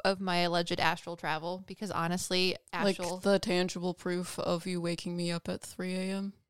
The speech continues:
Speaker 1: I don't believe it's proof, though. I feel like it's just the fact that I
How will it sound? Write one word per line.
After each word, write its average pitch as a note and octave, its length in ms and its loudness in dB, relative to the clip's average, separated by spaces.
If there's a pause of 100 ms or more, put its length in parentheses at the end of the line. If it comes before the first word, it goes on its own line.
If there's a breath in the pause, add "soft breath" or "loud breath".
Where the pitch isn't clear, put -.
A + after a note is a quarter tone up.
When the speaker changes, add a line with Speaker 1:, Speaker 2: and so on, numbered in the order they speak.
(240)
Speaker 1:
I C#4+ 100 6
don't E4 160 2
believe D#4+ 300 2
it's - 160 -2
proof, D4+ 520 0
though. D3 460 2
I A#3 80 4
feel C4 220 0
like C#4 160 4
it's - 180 -2
just - 300 0
the A#3+ 100 2
fact G#3+ 360 2
that G#3+ 160 4
I F#3 160 0